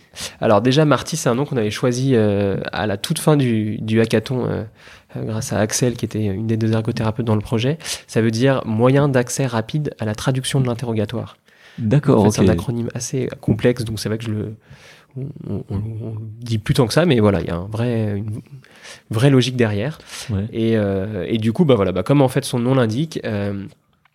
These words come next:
Speaker 1: l'idée de Marty, c'est de s'attaquer à la problématique de la barrière de la langue, euh, dans les services d'urgence, dans un premier temps. Euh, parce que voilà, nous, en tant qu'externes, on, on faisait un certain nombre de gardes aux urgences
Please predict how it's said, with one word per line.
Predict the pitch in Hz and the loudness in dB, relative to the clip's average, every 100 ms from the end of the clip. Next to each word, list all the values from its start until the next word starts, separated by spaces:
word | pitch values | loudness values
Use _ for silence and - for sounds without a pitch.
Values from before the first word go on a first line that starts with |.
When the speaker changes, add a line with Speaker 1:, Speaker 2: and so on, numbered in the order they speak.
| - - | -12 -8
Speaker 1:
l'idée | 117 131 143 | -4 4 4
de | 127 | 4
Marty, | 113 - 143 | 0 -2 -6
c'est | 117 | -4
de | |
s'attaquer | 117 117 110 | -4 -4 0
à | 123 | 0
la | |
problématique | 107 120 117 113 135 - | -2 -2 -4 -4 -6 -2
de | |
la | 107 98 | 0 0
barrière | 113 113 117 120 | 0 0 2 0
de | |
la | 110 | 2
langue, | 113 135 117 - - - _ | 2 2 0 -6 -16 -20 _
euh, | 113 | -8
dans | 101 110 135 | -2 2 4
les | |
services | 131 120 113 | 4 0 -2
d'urgence, | 117 107 110 - - | 0 0 0 -2 -6
dans | - 107 | -4 -4
un | 110 | -4
premier | 127 107 | -2 -2
temps. | 117 139 - - - - | 0 -4 -6 -20 -16 -6
Euh, | - 98 92 90 90 92 - | -2 0 2 0 0 -2 0
parce | 101 - | -2 0
que | 107 | -2
voilà, | 101 98 | -2 0
nous, | 107 113 | 2 2
en | 104 | 2
tant | 107 | 0
qu'externes, | 101 113 - 123 123 | -2 -2 2 4 4
on, | 104 - | 2 0
on | 101 95 98 | -4 -4 -4
faisait | 101 104 107 | 0 2 2
un | 95 95 | 0 -2
certain | 104 107 | -4 0
nombre | 101 | 2
de | |
gardes | 98 107 | 4 4
aux | 101 | 4
urgences | 98 101 127 | 2 2 2